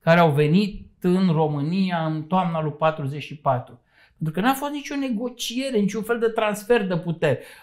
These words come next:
Ori, pentru ei, sunt occidentali, se iubesc cu americanii, cu steagurile americane, ei sunt după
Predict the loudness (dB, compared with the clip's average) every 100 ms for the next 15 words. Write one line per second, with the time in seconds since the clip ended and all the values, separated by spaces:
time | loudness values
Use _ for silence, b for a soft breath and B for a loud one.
0 | B 2 6 6 2 0 0 2 2 2
1 | 2 0 -2 -8 -14 _ _ _ _ -10
2 | -4 2 2 4 2 0 -4 0 2 2
3 | 4 2 2 0 2 0 2 2 0 0
4 | 2 4 4 2 -6 0 0 2 2 2
5 | 0 -2 -2 0 2 2 0 -4 -6 -2
6 | -2 2